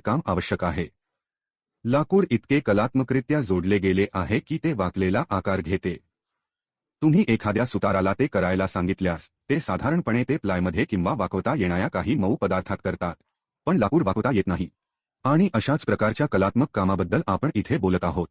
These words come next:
तर इथे वक्र, त्या बाजूला वक्र आणि एकूणच क्रॉकरी युनिटची इतकी सुंदर रचना. आणि आमच्या वेबसाइट आरसोनबुज कॉम वर क्रॉकरी युनिट्सच्या अनेक डिझाईन्स आहेत. आणि मी तुम्हाला पुन्हा दाखवत असलेल्या प्रत्येक युनिटसाठी तुमची निवड आहे की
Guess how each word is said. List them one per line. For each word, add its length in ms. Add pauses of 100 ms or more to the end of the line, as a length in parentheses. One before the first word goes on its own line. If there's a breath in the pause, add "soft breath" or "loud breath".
(520)
तर 220
इथे 300
वक्र, 440 (420)
त्या 140
बाजूला 600
वक्र 440
आणि 360
एकूणच 580
क्रॉकरी 440
युनिटची 600
इतकी 360
सुंदर 440
रचना. 420 (840)
आणि 220
आमच्या 240
वेबसाइट 380
आरसोनबुज 420 (120)
कॉम 200
वर 80
क्रॉकरी 300
युनिट्सच्या 360
अनेक 240
डिझाईन्स 320
आहेत. 200 (1040)
आणि 220
मी 160
तुम्हाला 340
पुन्हा 300
दाखवत 420
असलेल्या 380
प्रत्येक 440
युनिटसाठी 500
तुमची 340
निवड 280
आहे 220
की 160